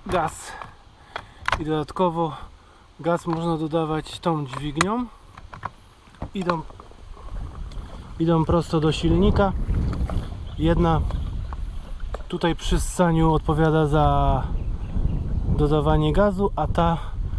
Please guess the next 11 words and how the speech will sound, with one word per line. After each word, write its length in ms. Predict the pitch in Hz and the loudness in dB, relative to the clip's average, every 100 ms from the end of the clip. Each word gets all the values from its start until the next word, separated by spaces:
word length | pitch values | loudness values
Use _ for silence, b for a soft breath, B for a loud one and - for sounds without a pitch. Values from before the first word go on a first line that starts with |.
| B B B - - - - | B B B -4 -6 -6 -2
podczas 520 | 165 - 156 139 - | -2 0 0 0 -2
wysuwania 540 | 143 - 156 170 165 | -2 0 2 4 4
się 140 | 147 165 | 2 0
przełącza 640 | - 165 165 160 160 151 | 2 4 4 2 2 0
dźwignię 520 | 139 147 175 170 165 127 - | 0 0 2 4 2 -2 -6
zmiany 300 | 160 156 151 | -4 -2 -2
biegu 340 | 147 131 127 - - - - - - - B B B - - | -4 -4 -6 -10 -18 -20 -20 -16 -6 -6 B B B -18 -8
do 120 | 143 | -8
przodu, 580 | - - 165 165 156 156 | -8 -8 -2 -2 -2 -4
do 140 | 143 | -4
tyłu 420 | - 170 165 156 | 0 0 0 -4